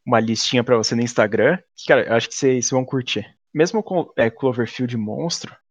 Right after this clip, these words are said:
que não é um dos melhores filmes, tem uns personagens nada a ver, ele é legalzinho, tá ligado? É um gênero diferente dentro do found footage. Mas é aqui a gente vai chegando no final, então se vocês gostaram do podcast de hoje sobre found footage, comenta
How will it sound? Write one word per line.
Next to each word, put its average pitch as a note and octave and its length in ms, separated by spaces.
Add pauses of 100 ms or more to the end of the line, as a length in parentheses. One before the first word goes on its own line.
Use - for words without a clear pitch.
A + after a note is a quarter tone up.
(140)
que - 100
não B2 120
é - 40
um A#2+ 60
dos A#2 100
melhores A2+ 360
filmes, D3 220
tem A#2 140
uns G#2+ 140
personagens A#2 460
nada G#2+ 240
a - 20
ver, A#2 280 (100)
ele D#3 180
é A3+ 200
legalzinho, A3 560
tá A#2+ 100
ligado? - 240
É - 80
um C3+ 120
gênero C#3+ 280
diferente C3 540
dentro A#2+ 220
do B2+ 100
found A#2+ 240
footage. - 400 (240)
Mas E3+ 200
é G3 60
aqui F#3+ 160
a - 20
gente F#3+ 120
vai F3 120
chegando D3+ 340
no D3+ 100
final, C3 360
então C3 180
se C3 140
vocês F#3 240
gostaram C3 440
do B2+ 180
podcast C3 600
de B2 140
hoje A#2+ 160
sobre B2+ 240
found C3 300
footage, C#3 460
comenta D3+ 720